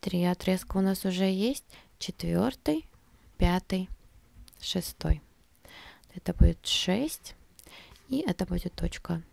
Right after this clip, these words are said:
Д, то есть Д с координатой шесть. Пункт А мы с вами выполнили. И пункт Б. У нас, э, тоже будет координатный луч в пункте Б,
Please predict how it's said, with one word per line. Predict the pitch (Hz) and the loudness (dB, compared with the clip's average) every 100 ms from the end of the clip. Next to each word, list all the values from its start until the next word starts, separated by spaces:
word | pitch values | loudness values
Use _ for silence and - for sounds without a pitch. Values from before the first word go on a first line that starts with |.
| _ _ - | _ _ -12
Д, | - 165 160 165 | -8 -4 -4 -6
то | - | -6
есть | 175 170 | -4 -2
Д | 190 | -2
с | 240 | -4
координатой | - 170 - 165 160 170 170 165 - - - - | -6 -8 -6 -6 -6 -4 -8 -8 -14 -16 -16 -6
шесть. | - - 165 147 - - - - - - - - | -2 0 -2 -4 -10 -12 -20 -18 -16 -14 -16 10
Пункт | - 185 - - | 12 12 6 -2
А | 180 165 | 0 2
мы | 202 | 0
с | - | -2
вами | 233 226 | 0 0
выполнили. | 233 247 - 233 226 220 | 0 0 2 2 2 0
И | - 220 247 | -2 -2 -2
пункт | - - 214 196 - | 12 12 12 2 -4
Б. | 170 175 175 170 170 175 - - - - _ - | 8 8 10 4 0 -4 -10 -16 -18 -20 _ -2
У | 190 185 | 0 2
нас, | 175 175 - - | 2 0 -2 -4
э, | 170 165 165 175 - - - - | -2 0 -2 -4 -12 -20 -20 -4
тоже | 170 160 165 | -2 -2 6
будет | - 175 - | 6 6 -2
координатный | 180 190 180 180 180 - 190 196 | -2 -2 0 2 2 0 0 2
луч | 247 339 | 0 -2
в | - | 4
пункте | - 196 - - | 6 6 4 -4
Б, | 185 180 214 | -2 0 0